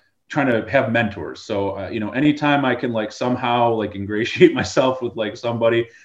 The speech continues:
you know, I, I kind of stick in my Rolodex, and, and, you know, they're nice enough to pick up the phone when I call. So I had a guy that I knew who'd done a lot of M and A, um, of, like,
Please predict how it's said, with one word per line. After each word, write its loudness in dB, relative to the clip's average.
you 0
know, 2
I, -2
I -2
kind 0
of -6
stick -2
in -2
my 0
Rolodex, -2
and, -8
and, -8
you -18
know, -14
they're -10
nice -4
enough -8
to -10
pick -14
up -10
the -18
phone -6
when -8
I -10
call. -2
So 4
I 8
had 6
a 2
guy 6
that 2
I 2
knew 6
who'd 0
done 4
a 2
lot 4
of 0
M 0
and 0
A, -4
um, -2
of, -4
like, -4